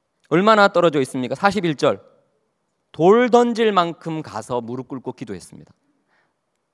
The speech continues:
그러니까 지척에서 예수님이 어떻게 기도하시고 또 얼마나 간절히 기도하시는지를 제자들은 다 보고 배울 수 있었습니다. 일 세기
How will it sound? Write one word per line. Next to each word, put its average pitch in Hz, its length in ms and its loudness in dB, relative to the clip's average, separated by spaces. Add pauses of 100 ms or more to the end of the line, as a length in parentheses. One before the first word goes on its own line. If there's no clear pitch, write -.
(520)
그러니까 240 440 2
지척에서 208 920 0 (260)
예수님이 139 400 -2
어떻게 156 340 -2
기도하시고 151 960 -2 (1000)
또 160 120 -2
얼마나 220 360 4
간절히 202 400 -2
기도하시는지를 170 960 -2 (340)
제자들은 117 680 -8
다 - 100 -20 (280)
보고 147 500 -6 (560)
배울 131 280 -6
수 - 160 -20
있었습니다. - 580 -20 (1600)
일 208 140 -2
세기 196 560 -2